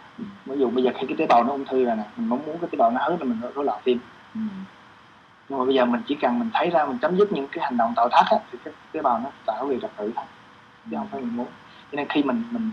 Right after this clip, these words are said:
Speaker 2: mình, mình, mình bất an á, mình mong muốn mình bình an là mình rối loạn hơn.
Speaker 1: Ừ.
Speaker 2: Mà chỉ cần mình thấy ra mình bất an thôi.
Speaker 1: Ừ.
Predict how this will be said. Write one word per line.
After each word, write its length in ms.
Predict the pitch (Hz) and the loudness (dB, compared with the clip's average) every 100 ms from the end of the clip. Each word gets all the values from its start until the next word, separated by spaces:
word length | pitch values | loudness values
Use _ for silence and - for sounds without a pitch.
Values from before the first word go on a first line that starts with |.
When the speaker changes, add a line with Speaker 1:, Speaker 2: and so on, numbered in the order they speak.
| 233 | -4
Speaker 2:
mình, 180 | 220 214 - - - - - - | -6 -6 -10 -20 -20 -20 -20 -12
mình, 140 | 233 - - 107 | -8 -8 -10 -12
mình 80 | - | -8
bất 120 | - | -4
an 260 | 131 127 123 | 0 0 -2
á, 60 | 120 - - - - - - | -8 -16 -20 -20 -20 -20 -12
mình 200 | 120 110 | -8 2
mong 200 | 131 143 | 4 4
muốn 160 | 143 190 | 2 2
mình 160 | 151 120 | 0 0
bình 120 | 120 | 0
an 200 | 139 143 | 2 4
là 60 | |
mình 140 | 123 113 | 2 2
rối 100 | 175 | 2
loạn 160 | 139 117 | 2 4
hơn. 180 | 143 127 - - | 2 0 -12 -14
Speaker 1:
Ừ. 40 | 233 220 214 - - - - - - - _ _ _ | -8 -6 -8 -12 -20 -20 -20 -20 -20 -20 _ _ _
Speaker 2:
Mà 100 | 254 240 | -4 -2
chỉ 100 | - | 0
cần 160 | - - | 0 0
mình 100 | - | 0
thấy 180 | - 196 | 4 6
ra 120 | 190 | 8
mình 180 | 170 135 | 8 4
bất 120 | - | -2
an 220 | - 160 160 | 2 2 2
thôi. 100 | - - - - | -6 -8 -16 -16
Speaker 1:
Ừ. 60 | 214 | -16